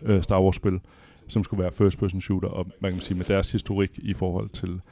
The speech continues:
Titanfall, så, så er det lidt ærgerligt, at, øh, det nok ikke bliver til noget nu.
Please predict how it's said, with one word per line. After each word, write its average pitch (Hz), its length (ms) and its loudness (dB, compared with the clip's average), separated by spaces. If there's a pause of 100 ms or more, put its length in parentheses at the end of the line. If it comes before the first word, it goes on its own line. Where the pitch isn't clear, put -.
(380)
Titanfall, 104 500 8
så, 92 280 -2 (360)
så - 120 -8
er 98 40 -6
det 92 100 -4
lidt 92 180 -6
ærgerligt, 92 360 -8
at, 104 100 -10 (140)
øh, 92 60 -8 (720)
det 98 100 2
nok 90 200 0
ikke 87 140 -8
bliver 113 120 -4
til 95 120 -2
noget 95 180 2
nu. 90 160 0